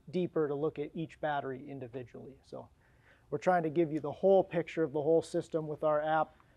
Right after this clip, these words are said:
not just each individual battery like everyone else. So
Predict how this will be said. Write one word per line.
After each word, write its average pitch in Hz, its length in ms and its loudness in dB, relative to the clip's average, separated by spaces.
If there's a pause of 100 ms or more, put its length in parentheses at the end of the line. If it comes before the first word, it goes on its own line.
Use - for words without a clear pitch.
(120)
not 160 240 -2
just 156 240 -6
each 156 180 -6
individual 143 560 -6
battery 127 420 -8
like 110 220 -14
everyone 117 340 -14
else. - 360 -14 (2000)
So 196 460 12